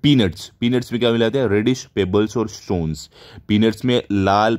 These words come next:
पत्थर या स्टोन मिला देते हैं, ठीक है? ओके, तो आप समझ गए क्या क्या कैसे मिलाया जाता है और क्या क्या हार्मफुल है हमारे बॉडी के लिए।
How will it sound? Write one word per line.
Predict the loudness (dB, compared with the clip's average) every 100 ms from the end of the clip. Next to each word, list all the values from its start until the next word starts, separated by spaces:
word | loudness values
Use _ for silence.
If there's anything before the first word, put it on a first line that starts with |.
| -2
पत्थर | -6 -6 -4
या | -2 -4
स्टोन | -4 -4
मिला | -2 -2 -4
देते | -4 -6
हैं, | -8 -8
ठीक | -2 0
है? | 2 -2 _ _ -20 _ _ _ -6
ओके, | 0 0 0
तो | -4
आप | -4
समझ | -2 -2 0
गए | 0 -2 -4
क्या | -4 -4
क्या | -2 -2
कैसे | -2 -2 -2
मिलाया | 0 0
जाता | 0 -2
है | -2
और |
क्या | -2 -2
क्या | -2
हार्मफुल | -2 0 2
है | 2
हमारे | 2 2
बॉडी | 0 0 0
के | 0
लिए। | -2